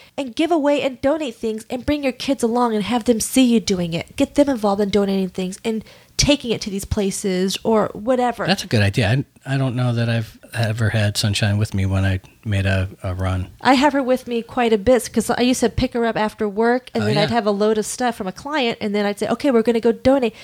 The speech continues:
Speaker 1: Look how much this client gave away." And, and so she sees that. And, and the conversation is,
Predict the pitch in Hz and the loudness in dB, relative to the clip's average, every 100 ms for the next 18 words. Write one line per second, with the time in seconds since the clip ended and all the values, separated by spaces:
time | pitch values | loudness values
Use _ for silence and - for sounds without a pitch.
0 | - 277 277 277 262 - 214 220 - 247 | -8 -2 0 2 0 0 -6 -6 -4 -2
1 | 208 196 208 202 214 208 208 196 170 - | -2 0 2 4 4 4 2 -2 -6 -10
2 | - - - - 214 - 226 214 240 - | -20 -20 -20 -4 -2 4 4 4 -2 -4
3 | - 262 247 185 110 95 - - - - | -2 -2 -2 -2 -4 -4 -10 -20 -12 -4
4 | 220 - - 214 208 277 285 262 285 330 | -4 -2 0 0 2 2 2 2 2 2
5 | 285 - 220 208 | 0 -2 0 0